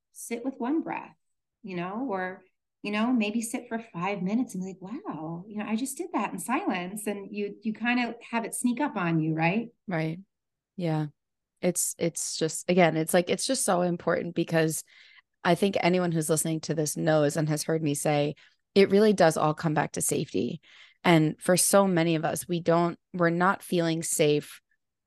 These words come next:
Speaker 2: to be in the present moment and to sit still. We're always go, go, go, go, go, thinking about a lot of different things in the past and the future. So any way that you can get yourself to meet yourself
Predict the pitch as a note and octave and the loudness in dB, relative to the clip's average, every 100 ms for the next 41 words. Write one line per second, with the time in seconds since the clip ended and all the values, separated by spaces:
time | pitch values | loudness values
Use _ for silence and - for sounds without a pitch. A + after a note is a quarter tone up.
0 | _ _ - F3+ D3+ G#3+ A#3+ F3+ - C#3 | _ _ -6 -4 0 2 2 0 0 -2
1 | C#3+ - C3+ B2 C#3+ D#3 - D#3+ D#3+ - | -2 -4 -4 -2 -2 -2 -2 -2 0 -2
2 | - - G#3 G3+ E3+ D3+ D#3 E3 - F3+ | -2 -2 4 6 6 4 2 0 4 6
3 | G3 F#3+ E3 E3 D#3+ D3 C#3+ C#3+ C3+ C3+ | 6 4 2 2 4 2 2 0 0 2
4 | A#2 D3+ - F3+ F#3 D#3 D#3 D3 C#3+ C#3 | 0 0 0 0 0 0 0 0 0 0
5 | D#3+ D#3 D#3+ D#3 C#3+ D3 C#3+ - D#3 D#3+ | -2 -6 -6 -2 -2 -2 -4 -2 -2 -2
6 | - C#3+ - F#3+ E3+ D3+ D3+ - - - | -2 -4 -2 0 4 4 2 -4 -20 -20
7 | _ - - F#3+ E3 - _ - G#3 C4 | _ -2 6 6 6 2 _ 2 4 6
8 | C4+ A3 F3+ F3+ D3+ - F#3 F#3 _ F3 | 4 2 4 4 2 -2 -10 -16 _ 4
9 | E3 E3 E3 D#3+ E3 - D#3+ - D3 - | 4 0 -2 -2 -2 0 -2 0 0 0
10 | D#3+ _ _ _ _ - E3+ F3 E3+ D#3+ | -6 _ _ _ _ -4 0 0 0 -2
11 | D3 D3 D#3 - | 0 0 0 -2